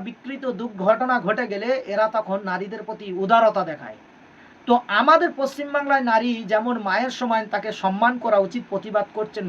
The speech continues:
ভালো কথা, তেমন মণিপুরে কয়েকজন নারীকে ন্যাংটা উলঙ্গ করে, বিভৎস করে, বস্ত্রহীন করে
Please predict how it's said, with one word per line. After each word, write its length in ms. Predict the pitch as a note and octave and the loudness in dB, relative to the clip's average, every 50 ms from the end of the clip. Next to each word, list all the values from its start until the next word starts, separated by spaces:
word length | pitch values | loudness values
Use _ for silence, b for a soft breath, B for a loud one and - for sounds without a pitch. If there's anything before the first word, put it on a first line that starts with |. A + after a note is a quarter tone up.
| D3+ - | -2 2
ভালো 140 | G#3 A3 A#3 A3+ F#3+ | 4 4 4 4 2
কথা, 180 | D3+ - A2 A2 - - - - - B B B B B B B B - | -2 -4 -6 -14 -16 -18 -20 -20 -20 B B B B B B B B 4
তেমন 300 | A3+ B3 C#4+ D4+ C4+ C4 C4 B3+ G#3 F3+ F#3 | 6 8 10 8 8 8 6 0 0 2 4
মণিপুরে 500 | A3+ C4+ F4+ G#4+ G#4+ D#4+ B3 G#3 G3 G3 A3 G#3+ - - - - - - - - - - - - - - - - - - - - - | 4 4 4 2 0 2 2 4 4 4 2 -2 -6 -16 -20 -20 -20 -20 -20 -20 -20 -20 -20 -20 -20 -20 -20 -20 -20 -20 -20 -2 6
কয়েকজন 460 | G3 A#3 C4+ D#4+ D#4+ C#4 - E4 D#4+ | 8 10 10 10 10 8 6 4 4
নারীকে 400 | D#4 D4 C#4 C#4+ D4 D4 D4 C#4 B3+ A#3+ | 6 6 4 4 4 2 2 4 4 4
ন্যাংটা 520 | A#3 G#3+ G#3+ A#3+ C4+ D4 D4 D4 C#4+ C#4+ B3+ | 2 0 0 0 2 2 4 6 6 8 8
উলঙ্গ 440 | A#3+ A#3 A#3+ C#4 D#4 E4 E4+ E4 D4+ C#4+ | 6 6 6 6 6 6 8 10 10 10
করে, 240 | - A#3+ A#3 G#3 E3+ C#3 C3 | 10 8 0 -2 -2 -6 -6
বিভৎস 580 | D#3 G#3+ B3 G3+ F#3+ E3+ F3+ B3+ C#4 C#4 - - D#4 | -4 -4 -4 -4 -4 2 4 4 4 4 6 6 6
করে, 280 | D4 C#4+ C#4+ A#3 G#3 D#3+ C3+ B2 - - D3 | 6 6 4 0 0 -4 -8 -12 -14 -4 0
বস্ত্রহীন 600 | G3+ B3 B3 - - - D4 C#4 B3 D4 D#4 D4+ | 0 0 0 2 8 10 10 10 10 6 2 0
করে 220 | C#4+ C4+ B3+ G#3 | -2 -2 0 0